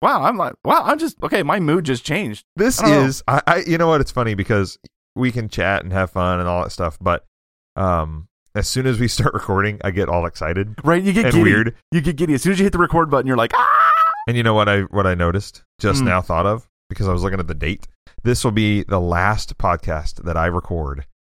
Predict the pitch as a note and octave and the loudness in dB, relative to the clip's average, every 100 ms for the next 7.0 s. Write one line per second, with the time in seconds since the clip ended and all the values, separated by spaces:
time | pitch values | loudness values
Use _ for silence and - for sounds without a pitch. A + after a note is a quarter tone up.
0 | _ D#2+ E2 E2 - D#2 D2+ D2+ - F2+ | _ -2 0 -2 -4 -4 -4 -6 -6 -4
1 | E2 D2+ D#2 - C#2 C2+ C#2+ - _ _ | -4 -4 -8 -8 -8 -8 -10 -16 _ _
2 | _ _ _ _ _ _ A#2+ A#2+ A#2 A#2 | _ _ _ _ _ _ -10 -8 -8 -10
3 | G#2+ G#2 G#2 F#2+ - _ _ _ - F2+ | -10 -10 -10 -12 -14 _ _ _ -6 -4
4 | - _ B2 B2 - - B2 C3 C3+ C#3+ | -4 _ -2 -2 -4 -8 0 2 4 4
5 | D3 C#3 C3+ A2+ A2+ - - C3 C3 - | 4 4 4 4 2 -4 -4 -2 -2 -2
6 | F2 - F2 F#2 F#2 F2 F2+ G#2 - | -2 -4 -6 -4 -4 -4 -4 -8 -10